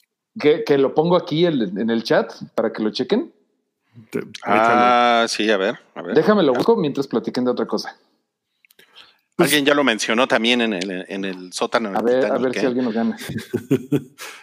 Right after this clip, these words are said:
Speaker 2: Sí, pues está el, bueno, ese video donde la, el autor cuenta su versión, está bien padre porque además es un tema muy memorable, ¿no? O sea, sí, sí, sí lo escuchas y te trae así como,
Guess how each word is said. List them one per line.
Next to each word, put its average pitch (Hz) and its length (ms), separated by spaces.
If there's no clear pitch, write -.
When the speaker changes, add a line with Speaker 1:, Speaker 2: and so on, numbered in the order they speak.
Speaker 2:
Sí, 139 340
pues 135 220
está 143 420
el, 120 640
bueno, 185 320
ese 226 240
video 160 380
donde 107 440
la, 101 260
el 110 420
autor 117 500
cuenta 117 680
su - 140
versión, 110 480
está 147 220
bien 151 200
padre 160 300
porque 113 220
además 113 360
es 190 160
un 196 120
tema 165 280
muy 135 300
memorable, 110 640
¿no? 107 180
O 127 180
sea, 123 140
sí, 139 320
sí, 135 380
sí 156 100
lo 160 100
escuchas 143 460
y 113 60
te 104 140
trae 113 340
así 123 160
como, 107 360